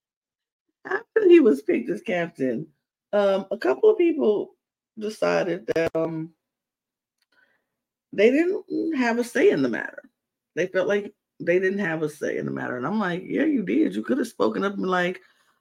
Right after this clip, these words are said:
'Um, actually, I think I could be the captain,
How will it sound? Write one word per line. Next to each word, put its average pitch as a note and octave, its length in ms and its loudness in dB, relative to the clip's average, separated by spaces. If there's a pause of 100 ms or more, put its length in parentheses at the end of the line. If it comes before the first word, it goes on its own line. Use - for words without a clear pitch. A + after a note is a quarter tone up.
(120)
'Um, C4+ 320 8
actually, D#4+ 920 6 (380)
I G3 100 4
think G#3+ 340 0 (380)
I G4 160 2
could A3+ 160 -4
be D3 100 2
the C3 80 -2
captain, - 380 -10